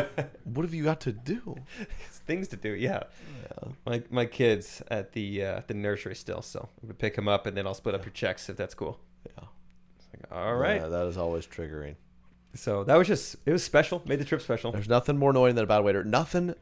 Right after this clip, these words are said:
Speaker 1: nothing better in the world than a good waiter, though.
Speaker 2: Oh, yeah. Just, you're jiving together.
Speaker 1: Right.
Speaker 2: Yeah, they match your personality. Feels
Speaker 1: We
Speaker 2: good.
Speaker 1: Yeah, we did a, I felt bad. We went to a nice steakhouse, Vegas steakhouse with the boys, and they start, you know, there's, like, fifteen of us. So we're kinda like, "Let's just order a bunch,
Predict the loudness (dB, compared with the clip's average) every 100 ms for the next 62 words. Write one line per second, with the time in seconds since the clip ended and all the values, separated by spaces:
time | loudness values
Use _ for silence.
0 | -14 -4 -4 -2 -4 2 4 4 2 0
1 | -2 -2 -6 -6 -10 -10 -10 -8 -10 -10
2 | -14 -20 -12 -4 -2 -2 -4 -6 -8 -10
3 | -10 -10 -4 -2 -2 -4 -6 -6 -4 -2
4 | -4 -6 -10 -14 -8 -6 -4 -4 -6 -6
5 | -4 -4 -2 -2 -2 -2 -8 -20 -4 -4
6 | -2 -6 -10 -10 -20 -20 -20 -4 -2 -2
7 | -2 2 2 2 -2 -8 -4 -2 -2 -2
8 | -4 -4 -4 -6 -2 -2 -2 -2 -6 -2
9 | -2 0 -2 0 0 0 -2 -4 0 -2
10 | 2 2 2 -2 -10 -6 0 0 0 -6
11 | -18 -20 -4 2 2 4 4 4 2 -4
12 | -4 -8 -18 -18 -20 -8 -4 -4 -4 -2
13 | -2 0 -6 -6 -10 -16 -8 -6 -2 -2
14 | 0 -2 -2 0 2 4 2